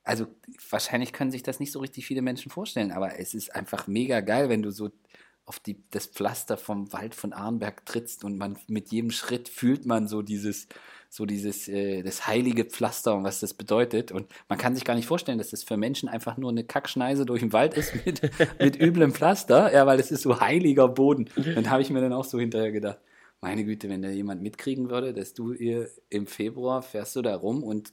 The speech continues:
freust dich wie so ein kleines Kind, weil du dann noch danach zum Carrefour de l'Arbre fährst und dir das anguckst, <laughs> da habe ich auch so gedacht,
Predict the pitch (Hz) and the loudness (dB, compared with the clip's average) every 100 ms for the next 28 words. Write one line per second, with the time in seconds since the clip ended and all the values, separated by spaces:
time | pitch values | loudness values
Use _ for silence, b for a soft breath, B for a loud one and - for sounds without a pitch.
0 | _ - - 117 127 131 - 120 113 113 | _ -10 -2 0 0 -6 -6 -6 -6 -4
1 | 110 113 - 147 151 110 113 117 113 113 | -4 -4 -6 -4 -4 -4 -4 -2 -2 -4
2 | 113 - 113 110 113 107 110 127 - 113 | -6 -6 -6 -4 -4 -2 -2 -4 -8 -4
3 | 117 - 110 104 107 147 113 98 98 117 | -2 0 0 0 0 -2 -2 -4 -2 -2
4 | - _ B B B B - 101 110 - | -4 _ B B B B -8 -4 -4 -4
5 | 110 127 139 143 - 123 117 120 120 107 | -4 -4 -2 -4 -4 0 2 4 0 0
6 | 98 | 0